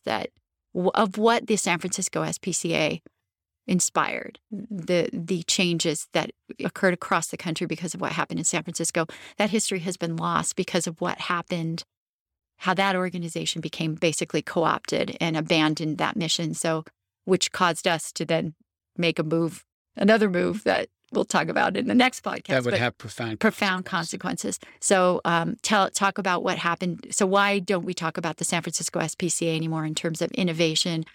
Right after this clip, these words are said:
Speaker 1: We only talk about it in a historical sense.
Speaker 2: Well, it started to go wrong in nineteen ninety-eight. And so I had,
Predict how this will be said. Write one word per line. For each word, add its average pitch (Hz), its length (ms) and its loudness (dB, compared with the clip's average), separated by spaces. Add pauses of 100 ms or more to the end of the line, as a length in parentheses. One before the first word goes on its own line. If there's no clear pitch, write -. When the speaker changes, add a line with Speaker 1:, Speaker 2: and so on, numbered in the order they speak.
(140)
Speaker 1:
We 240 140 8
only 247 160 6
talk 220 240 2
about 180 260 0
it 180 100 -4
in 165 160 -4
a - 20 -2
historical 175 600 2
sense. 160 380 -4 (340)
Speaker 2:
Well, 139 160 6
it 135 100 0
started 156 360 4
to 135 100 0
go 123 180 4
wrong 113 440 4
in 107 480 0 (120)
nineteen 117 440 0
ninety-eight. 101 800 -2 (200)
And 101 460 -2 (380)
so 110 340 0
I 123 300 2
had, 113 640 0